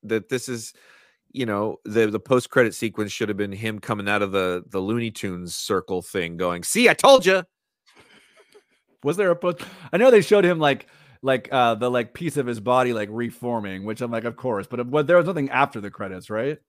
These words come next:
Speaker 1: I have no idea. I ran out of
Speaker 2: I
Speaker 1: that
Speaker 2: didn't
Speaker 1: movie theater so fast.
Speaker 2: Yeah, get me out of there. Um,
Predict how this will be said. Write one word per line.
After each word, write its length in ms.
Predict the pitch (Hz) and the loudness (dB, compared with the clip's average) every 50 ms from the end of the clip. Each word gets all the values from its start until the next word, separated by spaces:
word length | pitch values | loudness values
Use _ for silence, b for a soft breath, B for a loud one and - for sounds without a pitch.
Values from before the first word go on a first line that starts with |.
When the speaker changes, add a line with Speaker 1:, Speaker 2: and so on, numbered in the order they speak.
| _ _ - | _ _ -2
Speaker 1:
I 100 | - 110 | 2 2
have 100 | 110 101 | 2 2
no 180 | 101 101 101 101 | 2 -2 -2 -2
idea. 320 | 101 98 90 98 98 98 | -2 -2 -2 0 0 0
I 140 | 98 95 104 | 2 2 0
ran 220 | 104 101 101 95 | 0 0 -2 -2
out 100 | 98 98 | -2 -2
of 60 | 98 98 | -2 0
Speaker 2:
I 40 | |
Speaker 1:
that 60 | 101 123 | 0 0
Speaker 2:
didn't 120 | 120 107 | 0 -2
Speaker 1:
movie 120 | 95 98 | -4 -6
theater 240 | 92 - 107 92 92 | -8 -6 -6 -6 -6
so 260 | 90 - - 104 98 | -6 -8 -6 -4 -6
fast. 460 | 95 - 107 101 101 98 - - _ _ _ _ _ _ _ - | -4 -4 -4 -2 -2 -4 -6 -10 _ _ _ _ _ _ _ -10
Speaker 2:
Yeah, 200 | 117 117 104 101 | -6 -4 -4 -4
get 200 | - - 127 110 | -6 -6 -8 -6
me 100 | 110 107 | -6 -6
out 140 | 98 98 98 | -6 -6 -6
of 40 | 92 | -6
there. 200 | 90 90 87 - - | -8 -10 -10 -8 -4
Um, 420 | 127 120 113 107 104 101 95 87 | -2 -2 -2 -2 -4 -6 -8 -10